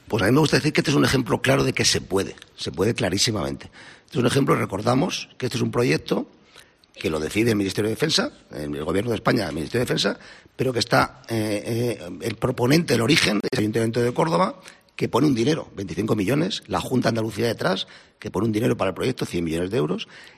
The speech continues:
y, eh, y luego el Gobierno de España, el Ministerio de Defensa, que pone el resto, ¿no? Una cantidad importante, ¿no? Entonces, cuando es un proyecto que es bueno, además de diferentes administraciones, administración general, administración autonómica, administración local, se han puesto de acuerdo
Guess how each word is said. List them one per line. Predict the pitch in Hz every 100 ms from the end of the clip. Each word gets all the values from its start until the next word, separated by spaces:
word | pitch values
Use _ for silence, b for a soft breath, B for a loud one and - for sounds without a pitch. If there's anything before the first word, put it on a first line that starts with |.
| _
y, | - 110 - 117
eh, | 117 117 104
y |
luego | 98 95
el | 113
Gobierno | 98 101
de |
España, | 110 123 147 165
el | 170
Ministerio | 107 - 101
de |
Defensa, | 107 -
que | 117
pone | 98 98
el | 87
resto, | 87 -
¿no? | - 76
Una | 78
cantidad | 78 92
importante, | 95 80 - 71 -
¿no? | - B B B B
Entonces, | - 110 - - _
cuando | - 117 110
es |
un | 156
proyecto | 156 165 -
que | 143
es | 143
bueno, | 123 175
además | 113 92 107 -
de | 107 95
diferentes | 92 117 131
administraciones, | 139 127 107 - 123 107 -
administración | - - 80 - -
general, | - 113 110 107
administración | - 80 80 107 117 -
autonómica, | 104 104 110 135 104
administración | 69 76 110
local, | 127 151 208 B B
se | - -
han | 127
puesto | 131 147
de | 123
acuerdo | 104 135 160 226